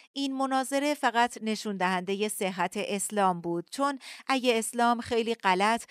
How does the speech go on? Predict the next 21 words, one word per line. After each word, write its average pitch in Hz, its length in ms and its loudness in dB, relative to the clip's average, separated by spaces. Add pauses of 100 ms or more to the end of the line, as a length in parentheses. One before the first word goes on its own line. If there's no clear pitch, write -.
(180)
و 247 80 4
خیلی 247 300 0
آشغال 226 580 2
و 214 100 2
خیلی 247 340 -2
غیر 202 360 0
عقلانی 208 600 0
بود، 247 440 0
ما 349 120 4
باید 311 300 2 (300)
استدلال 262 720 2
خیلی 226 400 -2
قوی‌تری 214 720 0
رو 170 220 -2 (260)
برای 202 400 2
رد 190 280 0
اسلام 202 580 0
از - 180 -4
طرف 185 280 -2
مقابل 190 520 0
می‌شنیدیم. 185 680 -6